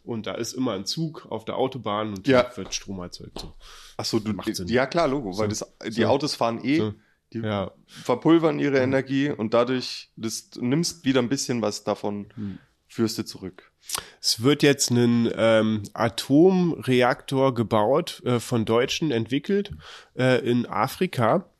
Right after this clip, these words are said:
Speaker 1: Wahrscheinlich, weil man den hier nicht bauen kann, weil es zu
Speaker 2: Darf.
Speaker 1: lange dauern würde, den zu, äh,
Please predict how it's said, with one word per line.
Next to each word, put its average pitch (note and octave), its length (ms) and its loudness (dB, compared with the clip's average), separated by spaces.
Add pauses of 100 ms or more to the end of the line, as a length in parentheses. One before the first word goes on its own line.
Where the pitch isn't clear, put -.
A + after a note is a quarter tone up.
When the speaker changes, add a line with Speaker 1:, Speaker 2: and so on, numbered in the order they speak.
Speaker 1:
Wahrscheinlich, A2 640 2
weil G#2 100 4
man G#2 160 2
den G2 160 -2
hier A2 160 -2
nicht G2+ 220 -2
bauen A#2+ 400 2
kann, B2+ 420 0
weil G2 160 4
es - 140 -6
zu - 100 -6
Speaker 2:
Darf. G2+ 100 4
Speaker 1:
lange G2+ 120 4
dauern A2+ 360 4
würde, C3+ 320 2
den A2+ 360 2
zu, G#2+ 380 -2
äh, G2+ 180 0